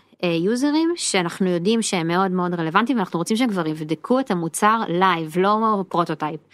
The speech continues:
עם הדאטה שלהם, בחשבון שלהם, ושיעבדו איתו. אוקיי? ולחבר'ה האלה אנחנו עושים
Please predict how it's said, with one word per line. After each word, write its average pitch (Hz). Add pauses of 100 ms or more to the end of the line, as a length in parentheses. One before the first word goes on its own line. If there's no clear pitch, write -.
(280)
עם 175
הדאטה 190
שלהם, 196
בחשבון 185
שלהם, 180
ושיעבדו 165
איתו. 170 (840)
אוקיי? 277
ולחבר'ה 233
האלה 247
אנחנו 226
עושים 226